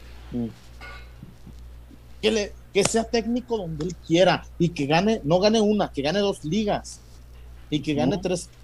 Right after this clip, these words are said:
Speaker 2: Premiers. Que agarre el Brentford y que gane tres Premiers.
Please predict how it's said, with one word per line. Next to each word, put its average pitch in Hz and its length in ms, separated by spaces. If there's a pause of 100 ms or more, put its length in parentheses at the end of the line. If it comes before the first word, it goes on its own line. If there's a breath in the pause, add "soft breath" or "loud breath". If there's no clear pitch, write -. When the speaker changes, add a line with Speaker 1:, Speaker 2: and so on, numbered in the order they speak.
(160)
Speaker 2:
Premiers. 175 600 (3250)
Que 165 80
agarre 165 280
el 220 100
Brentford 214 520
y 185 60
que 143 120
gane 160 200
tres 165 240
Premiers. 156 540